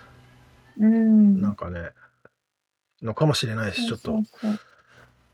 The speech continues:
Speaker 2: その、
Speaker 1: ほんとね。
Speaker 2: ここに住んでないからわかんないけど。
Speaker 1: そうなんですよ。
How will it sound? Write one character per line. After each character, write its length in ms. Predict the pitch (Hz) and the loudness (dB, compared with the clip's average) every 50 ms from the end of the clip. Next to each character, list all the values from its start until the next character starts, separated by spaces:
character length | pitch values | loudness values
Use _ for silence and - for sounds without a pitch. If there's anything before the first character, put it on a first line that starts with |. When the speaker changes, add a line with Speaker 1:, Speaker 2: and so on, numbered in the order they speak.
| _ _ - - - | _ _ -20 -10 -4
Speaker 2:
そ 100 | 214 208 | -2 -2
の、 60 | 202 | 0
Speaker 1:
ほ 80 | 196 190 | -2 -2
ん 60 | 196 | -6
と 120 | - 208 196 | -6 -6 -2
ね。 160 | 196 202 233 254 | -2 0 0 0
Speaker 2:
こ 60 | 143 | 0
こ 60 | 139 | 0
に 40 | 135 | 0
住 240 | 311 311 302 147 139 | -2 -2 -2 0 0
ん 40 | |
で 120 | 117 113 101 | 0 -2 -2
な 100 | 92 90 | -4 -6
い 40 | 92 | -8
か 120 | - - | -6 -4
ら 60 | - | -4
わ 100 | - 403 | -4 -2
か 160 | 381 311 247 | -2 0 0
ん 60 | 208 196 | 2 0
な 80 | 202 214 | 0 -2
い 60 | 208 | -6
け 100 | - - | -10 -12
ど。 80 | - | -14
Speaker 1:
そ 100 | - 214 | -12 -10
う 20 | 208 | -8
な 100 | 196 190 | -8 -8
ん 20 | - | -10
で 40 | |
す 60 | 214 | -14
よ。 40 | 208 | -16